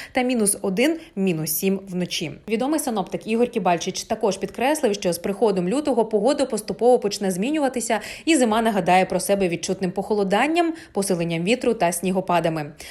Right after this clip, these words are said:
Внаслідок розвитку холодного скандинавського антициклону, який поступово у першій декаді лютого охопить більшу частину Європи, зниження температури відбудеться у багатьох країнах. Цитую. У період з четвертого лютого до кінця першої декади збережеться тенденція поступового зниження температури повітря вночі до мінус п'яти, мінус дванадцяти,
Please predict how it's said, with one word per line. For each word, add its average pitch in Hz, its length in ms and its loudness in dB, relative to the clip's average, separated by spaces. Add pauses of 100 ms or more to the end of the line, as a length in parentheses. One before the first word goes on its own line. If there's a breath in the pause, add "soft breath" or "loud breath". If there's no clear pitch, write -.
(140 loud breath)
Внаслідок 214 440 2
розвитку 220 460 4
холодного 190 440 2
скандинавського 185 720 0
антициклону, 220 640 0
який 196 220 2
поступово 196 500 2
у 175 60 4
першій 185 300 0
декаді 180 420 0
лютого 240 420 2
охопить 202 440 -2
більшу 185 300 -2
частину 190 500 -2
Європи, 185 560 2 (340 loud breath)
зниження 185 420 0
температури 180 600 0
відбудеться 214 540 2
у 294 220 0
багатьох 170 580 -2
країнах. 180 520 0
Цитую. 185 380 0 (380)
У 277 100 0
період 202 280 6
з 165 40 -6
четвертого 202 600 2
лютого 202 300 0
до 180 120 0
кінця 196 320 0
першої 185 400 2
декади 277 400 0
збережеться 196 500 0
тенденція 196 560 0
поступового 233 760 0
зниження 185 420 0
температури 196 580 0
повітря 247 420 2
вночі 208 360 -2
до 202 180 2
мінус 185 280 0
п'яти, 180 300 0
мінус 175 220 -2
дванадцяти, 285 600 -2